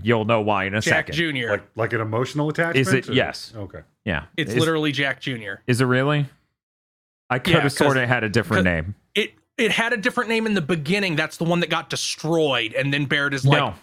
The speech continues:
Speaker 2: "Well,
Speaker 1: it
Speaker 2: since you
Speaker 1: doesn't.
Speaker 2: fucked up that one."
Speaker 1: It
Speaker 2: Wha-,
Speaker 1: doesn't
Speaker 2: no,
Speaker 1: get
Speaker 2: he goes
Speaker 1: destroyed. He saves it.
Speaker 2: No, but it's, it's too fucked up, and that's why Barrett is like, "Well, you can take this one," and snaps his fingers, and the new Jack uncloaks.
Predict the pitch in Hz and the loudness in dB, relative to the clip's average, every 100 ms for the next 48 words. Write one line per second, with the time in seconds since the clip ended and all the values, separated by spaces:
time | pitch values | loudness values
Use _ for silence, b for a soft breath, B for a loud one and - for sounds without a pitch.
0 | - 170 185 - 139 170 156 214 - 208 | -4 2 2 4 4 4 4 2 0 -2
1 | 202 190 175 165 151 147 _ _ _ - | 0 -2 -2 0 -2 -2 _ _ _ 0
2 | 143 139 139 147 - - 226 208 180 123 | 2 2 2 4 4 4 4 4 2 2
3 | 104 110 165 143 101 85 71 _ _ _ | 0 0 2 0 0 -4 -4 _ _ _
4 | _ _ _ _ _ - 233 185 175 180 | _ _ _ _ _ -2 0 0 -2 -4
5 | - 175 - 262 233 208 175 220 196 151 | -4 -6 -2 -2 0 -2 -2 -2 -2 0
6 | 156 151 165 147 139 147 139 127 143 139 | -2 -2 -2 -2 0 -2 -2 -2 -4 0
7 | 160 185 175 - 151 160 156 - 135 127 | -2 0 -2 -2 -4 -4 -4 -2 -4 -4
8 | - 147 135 135 - 147 135 127 127 131 | -4 -4 -4 -8 -10 -6 -4 -6 -6 -6
9 | 127 127 135 123 - 113 - 110 98 _ | -6 -6 -4 -4 -4 -10 -6 -6 -6 _